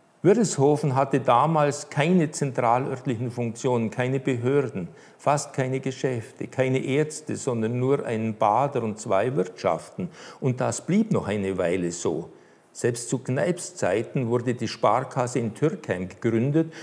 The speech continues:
und das Krankenhaus in Türkheim gebaut. Auch vom Verkehr war Wörishofen etwas abseits gelegen. Hier gab es fast nur Bauern und Handwerker. Hier fühlte sich Kneipp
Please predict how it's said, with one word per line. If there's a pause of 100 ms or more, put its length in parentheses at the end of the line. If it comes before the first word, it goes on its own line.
(120)
und
das
Krankenhaus
in
Türkheim
gebaut. (500)
Auch
vom
Verkehr (600)
war
Wörishofen (280)
etwas
abseits
gelegen. (640)
Hier
gab
es
fast
nur
Bauern
und
Handwerker. (600)
Hier (360)
fühlte
sich
Kneipp